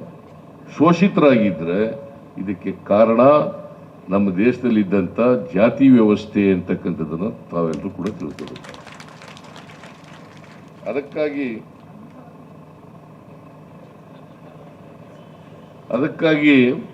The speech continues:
ಈ ಜಾತಿ ವ್ಯವಸ್ಥೆಗೋಸ್ಕರ ನಾವೆಲ್ಲ ಅವಿದ್ಯಾವಂತರಾಗ್ಬಿಟ್ಟು, ಯಾರಿಗೆ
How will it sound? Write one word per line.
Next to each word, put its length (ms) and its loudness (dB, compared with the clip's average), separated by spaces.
ಈ 20 4
ಜಾತಿ 320 2
ವ್ಯವಸ್ಥೆಗೋಸ್ಕರ 760 -2
ನಾವೆಲ್ಲ 320 2
ಅವಿದ್ಯಾವಂತರಾಗ್ಬಿಟ್ಟು, 1000 -2
ಯಾರಿಗೆ 260 4